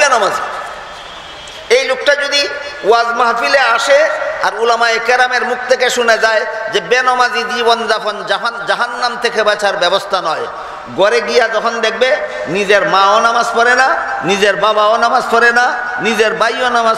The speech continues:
পড়ে না, নিজের বোনও নামাজ পড়ে না, নিজের ভগ্নিপতিও নামাজ পড়ে না, নিজের ভাবিও নামাজ পড়ে না, তখন সে ন-, ঘরে নামাজের কোনো পরিবেশই পাবে না। এই কয়েক ঘন্টার ওয়াজ এক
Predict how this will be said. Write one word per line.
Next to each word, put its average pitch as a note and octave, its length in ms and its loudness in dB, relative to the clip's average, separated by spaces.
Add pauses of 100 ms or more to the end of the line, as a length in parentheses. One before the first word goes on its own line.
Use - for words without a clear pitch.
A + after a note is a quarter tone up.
পড়ে A3 240 2
না, A#3+ 120 2 (320)
নিজের G#3 320 0 (100)
বোনও C4 260 4
নামাজ A#3 340 0
পড়ে G#3+ 220 2
না, A3 140 2 (400)
নিজের G#3+ 320 2
ভগ্নিপতিও A#3 720 0
নামাজ G#3+ 340 2
পড়ে G#3+ 220 2
না, A3 120 0 (420)
নিজের G#3 340 2
ভাবিও G#3 400 0
নামাজ A3+ 360 2
পড়ে G3+ 220 2
না, A3 140 4 (420)
তখন G3+ 200 2 (100)
সে A#3 120 2
ন-, A3+ 220 0 (180)
ঘরে A3 260 4
নামাজের A#3 440 2
কোনো G#3 200 2 (100)
পরিবেশই A3+ 520 4
পাবে G3 200 0
না। E3 120 0 (360)
এই A3+ 160 6 (240)
কয়েক A3+ 280 4 (120)
ঘন্টার A#3 460 2
ওয়াজ A3 380 2 (1500)
এক C#4 100 0